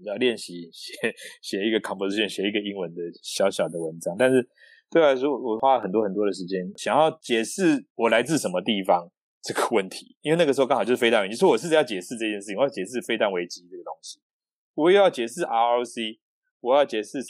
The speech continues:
Republic of China is not the People's Republic of China，就是我就要解释这些东西，我自己就越写越烦，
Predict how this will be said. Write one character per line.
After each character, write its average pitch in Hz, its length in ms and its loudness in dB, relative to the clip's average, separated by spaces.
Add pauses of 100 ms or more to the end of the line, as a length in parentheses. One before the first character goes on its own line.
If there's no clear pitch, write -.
Republic 131 460 4
of 117 80 0
China 117 380 2
is 98 100 -8
not 107 220 2 (320)
the 107 80 -6
People's 113 380 0
Republic 107 680 -2 (300)
of 92 120 -8
China， 95 360 -2
就 151 140 2
是 165 120 -2 (240)
我 175 140 2
就 226 140 2
要 277 60 4
解 139 280 -4
释 226 180 -6
这 196 80 4
些 208 80 8
东 208 140 2
西， 202 80 -4
我 165 100 2
自 175 120 -4
己 170 80 -6
就 185 280 -2 (160)
越 214 260 2
写 107 320 -6
越 151 240 -4
烦， 165 320 -10